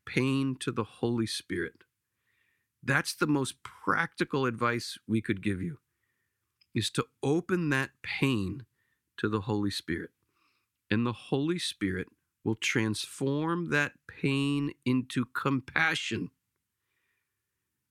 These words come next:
Your husband went to porn because he was suffering. I-, it's not especially if, if there has not been a pattern of this in his life,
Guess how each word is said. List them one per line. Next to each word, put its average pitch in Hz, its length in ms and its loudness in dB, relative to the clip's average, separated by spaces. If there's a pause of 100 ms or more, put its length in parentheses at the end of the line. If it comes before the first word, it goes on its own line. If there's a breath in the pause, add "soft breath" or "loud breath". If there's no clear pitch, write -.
(480)
Your 135 140 4
husband 165 520 2
went 139 220 2
to 120 80 -6
porn 120 400 2
because 107 280 0
he 107 80 2
was 95 140 0
suffering. 92 540 -2
I-, 131 180 2
it's 135 220 2
not 151 380 2 (1120 soft breath)
especially 139 580 4
if, - 240 -4
if - 160 0
there 143 160 6
has 139 180 0
not 131 320 2
been 135 120 2
a 107 40 0
pattern 120 420 2
of 113 100 -2
this 120 200 0
in 107 80 2
his 92 180 -2
life, 120 440 -2